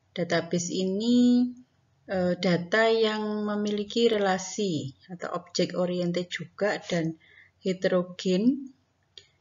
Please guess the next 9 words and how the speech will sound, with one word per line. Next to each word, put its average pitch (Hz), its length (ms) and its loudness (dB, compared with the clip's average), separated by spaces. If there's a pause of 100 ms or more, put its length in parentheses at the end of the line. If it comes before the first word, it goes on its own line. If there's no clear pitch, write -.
(140)
Kemudian 190 480 -2
data 175 400 0
warehouse, 180 640 2
data 165 480 -2
transaksional. 175 960 -2
Data 165 320 -6
transaksional 175 720 -4
itu 180 240 -4
data 175 640 -2